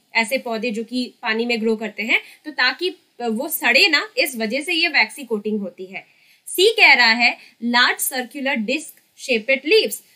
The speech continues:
तो ये तो actually तैरने में मदद करता है, तो इसे हमें cross करना पड़ेगा, ज-, क्योंकि आपने देखा ही होगा, जो कमल का फूल होता है, उसकी पत्तियां थोड़ी सी circular या disc shaped होती है, जिस वजह से वो आराम से पानी पे तैर सकता है। D कह रहा है,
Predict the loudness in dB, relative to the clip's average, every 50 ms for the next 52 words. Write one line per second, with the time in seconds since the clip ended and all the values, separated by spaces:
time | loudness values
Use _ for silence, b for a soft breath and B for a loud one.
0 | b -4 -2 0 0 0 0 0 0 0 2 4 4 4 4 4 0 -6 -6 -4
1 | -4 -4 0 2 4 4 4 2 0 -2 -4 -4 -6 -6 -6 -6 -6 -6 -8 -8
2 | -4 -2 -2 -2 -2 -2 -6 -6 -6 -6 -8 -6 -6 -8 -8 -8 -8 -8 -8 -8
3 | -10 -10 -8 -8 -6 -6 -6 -6 -4 -4 -4 -4 -6 -10 _ -12 -12 -6 -2 -2
4 | -2 -2 -2 -4 -2 -2 -2 -2 -2 -4 -4 -4 -4 -6 -8 -8 -8 -8 -10 -10
5 | _ -8 -6 -6 -6 -6 -6 -8 -10 -10 -10 -12 -10 -8 -8 -8 -4 -2 -2 -2
6 | -2 -4 -6 -10 -10 -12 -12 -10 -10 -10 -10 -6 -4 -4 -4 -4 -4 -4 -4 -4
7 | -2 -2 -2 -2 -2 B B B B B -4 -2 0 0 0 -2 -2 -2 0 0
8 | 0 0 2 2 2 2 2 -2 -4 -4 -8 -12 -12 -6 -4 -2 0 0 0 0
9 | 0 -4 -6 -8 -8 -4 -2 -2 -2 -2 B B B B _ -2 -2 -2 -2 -4
10 | -6 -4 -2 -2 -2 -2 -2 -4 -4 -2 -2 -2 0 0 0 2 2 2 0 0
11 | -2 -4 -4 -6 -6 -4 -4 -4 -2 -2 -4 -2 0 -2 -2 -2 -6 _ _ _
12 | 4 6 6 6 4 0 -6 -6 -6 -6 -6 -6 -6 -8 -12 b b b b b
13 | b b b b 2 4 6 6 6 4 4 4 6 6 4 4 2 4 2 2
14 | 0